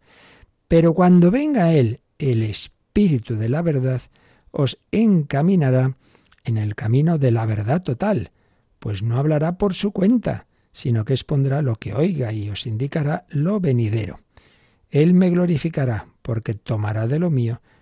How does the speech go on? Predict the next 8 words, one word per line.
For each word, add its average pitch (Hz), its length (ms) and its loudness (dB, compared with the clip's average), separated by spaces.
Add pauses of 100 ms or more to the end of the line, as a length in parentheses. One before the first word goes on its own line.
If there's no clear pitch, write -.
(140)
y 139 120 -2
os 135 180 0
lo - 320 -4
interpretará". 127 1500 -2 (360)
Estoy - 200 -8
leyendo 107 400 -4
la 101 140 -4
traducción 107 640 -4